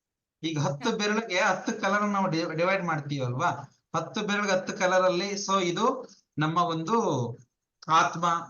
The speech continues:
ವೈಟ್, ಅಗ್ನಿ, ಸ್ಕೈ ಬ್ಲೂ, ರೆಡ್,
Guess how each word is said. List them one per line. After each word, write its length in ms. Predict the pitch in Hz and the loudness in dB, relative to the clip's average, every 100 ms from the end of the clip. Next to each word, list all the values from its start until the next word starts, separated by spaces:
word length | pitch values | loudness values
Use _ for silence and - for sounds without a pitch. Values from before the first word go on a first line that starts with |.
| 135 | -2
ವೈಟ್, 600 | 156 165 160 160 160 - | 0 0 0 -2 -2 -4
ಅಗ್ನಿ, 340 | 147 143 160 160 | -4 -2 -2 -4
ಸ್ಕೈ 340 | - 151 147 | -4 -2 0
ಬ್ಲೂ, 400 | 147 156 151 - _ _ 143 | 0 0 -2 -8 _ _ -4
ರೆಡ್, 580 | 151 143 156 165 160 | -2 0 0 -2 -4